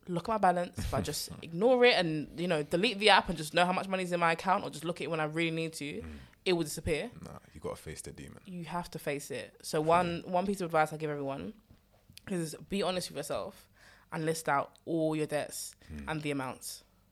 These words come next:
Speaker 1: So do all that. It may total up to, to an amount you're just like, "Oh my gosh, I don't
Speaker 2: Mm.
Speaker 1: even wanna look at how much debt I
Speaker 2: It'll
Speaker 1: have."
Speaker 2: hurt you inside. It might,
Speaker 1: Of
Speaker 2: it might hurt
Speaker 1: course.
Speaker 2: you inside.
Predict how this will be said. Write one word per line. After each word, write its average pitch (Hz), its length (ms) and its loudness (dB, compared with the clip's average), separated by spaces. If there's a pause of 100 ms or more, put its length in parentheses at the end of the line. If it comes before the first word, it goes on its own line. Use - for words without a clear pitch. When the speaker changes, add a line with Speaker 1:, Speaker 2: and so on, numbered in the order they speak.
Speaker 1:
So - 180 -6
do 180 240 -6
all 202 140 2
that. 196 240 6
It 196 80 2
may 233 260 6
total 220 260 0
up 185 100 -10
to, 180 200 4
to - 160 -8
an 180 60 0
amount 180 200 4
you're 170 100 -4
just 170 100 -4
like, 175 160 0
"Oh - 160 0
my 147 160 -6
gosh, - 260 -6
I 170 40 -2
don't 165 120 0
Speaker 2:
Mm. 160 60 -6
Speaker 1:
even 156 100 -6
wanna 156 180 -4
look 160 160 -4
at - 100 -6
how 151 100 -2
much 151 320 -4
debt 156 160 0
I - 20 -2
Speaker 2:
It'll 156 140 -2
Speaker 1:
have." - 180 -2
Speaker 2:
hurt 82 140 -4
you 73 100 -10
inside. 71 420 -8
It 82 80 -14
might, - 160 -8
Speaker 1:
Of - 100 2
Speaker 2:
it - 20 -2
might 208 80 2
hurt 427 80 12
Speaker 1:
course. 156 240 2
Speaker 2:
you 151 80 -10
inside. 156 340 -12